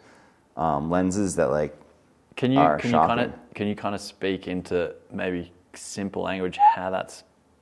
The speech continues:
Speaker 2: like, what things factor into that?
Speaker 1: It's, uh, like,
Speaker 2: Yeah.
Speaker 1: lens tint and, like,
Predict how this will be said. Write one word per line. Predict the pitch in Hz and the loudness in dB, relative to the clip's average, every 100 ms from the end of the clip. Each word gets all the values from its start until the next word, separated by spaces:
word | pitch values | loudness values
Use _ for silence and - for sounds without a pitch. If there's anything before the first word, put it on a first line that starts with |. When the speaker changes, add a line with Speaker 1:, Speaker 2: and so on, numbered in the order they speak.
| - | -14
Speaker 2:
like, | - - | -12 -2
what | 104 113 - | 4 4 4
things | - 113 110 | -2 0 0
factor | 107 - 101 104 - 95 | -2 -2 -2 -2 -8 -4
into | 95 101 98 92 | -4 -4 -6 -4
that? | 92 95 - - _ _ _ _ - _ _ _ - | -2 -2 -6 -12 _ _ _ _ -20 _ _ _ 0
Speaker 1:
It's, | 110 95 - | 4 4 6
uh, | 98 87 85 | 8 8 8
like, | 80 82 | 6 2
Speaker 2:
Yeah. | 113 120 | 2 6
Speaker 1:
lens | 110 - - | 6 6 2
tint | - 117 127 | 0 0 2
and, | 104 98 | 0 2
like, | 87 | 0